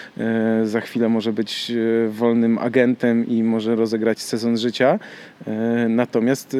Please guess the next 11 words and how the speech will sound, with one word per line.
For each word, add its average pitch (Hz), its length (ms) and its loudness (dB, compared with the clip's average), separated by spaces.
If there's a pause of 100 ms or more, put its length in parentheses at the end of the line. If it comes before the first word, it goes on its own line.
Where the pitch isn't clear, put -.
warto 113 360 0
przypomnieć, 117 500 -2
że 117 100 0 (160)
Joe 226 240 6
Johnson 127 640 4 (1200)
wraca 123 720 2
do 123 300 2
N 131 220 2
B 165 80 0
A. 214 360 4
No, 120 340 2